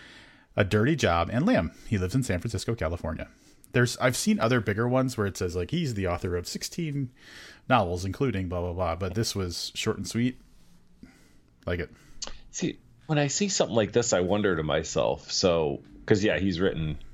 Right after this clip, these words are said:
Speaker 2: but you're probably right, probably sixteen or something novels, right? But there's four mentioned here. Do you think they're, like, his favorite four, or, like, the best-selling four, or
Speaker 1: I,
Speaker 2: like,
Speaker 1: yeah.
Speaker 2: how somebody,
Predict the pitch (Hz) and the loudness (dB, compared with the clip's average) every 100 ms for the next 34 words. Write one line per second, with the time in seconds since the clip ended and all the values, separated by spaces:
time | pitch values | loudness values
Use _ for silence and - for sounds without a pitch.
0 | - 90 90 87 95 82 71 58 - 78 | -2 0 0 4 4 4 0 0 2 2
1 | - 85 - - 78 - - 69 64 73 | 0 -2 -4 -2 -4 -2 -2 -2 -2 -4
2 | 69 67 69 76 80 - - - - - | -2 -2 0 2 2 0 -8 -20 -20 -20
3 | - - 120 123 107 - - 185 151 73 | -2 2 4 4 2 0 0 2 4 2
4 | - 95 90 90 92 - 90 - - - | 0 0 0 2 0 0 0 0 -4 -2
5 | 101 101 160 170 - 127 127 127 120 - | 0 2 0 0 -2 0 2 2 0 0
6 | 95 - 110 107 120 - - 127 120 120 | 0 2 0 2 -2 -2 0 2 2 2
7 | 113 - - 104 101 92 - - 80 95 | 0 -4 0 2 2 0 -2 -2 2 2
8 | - - 95 90 107 117 113 - 117 - | 2 0 0 2 0 -2 -4 -2 -2 -2
9 | 110 110 110 107 104 107 104 98 - - | -2 2 4 4 2 0 -2 -8 -12 0
10 | 95 90 82 82 90 98 104 120 120 110 | 4 6 4 4 2 4 4 4 2 2
11 | 98 92 | 2 0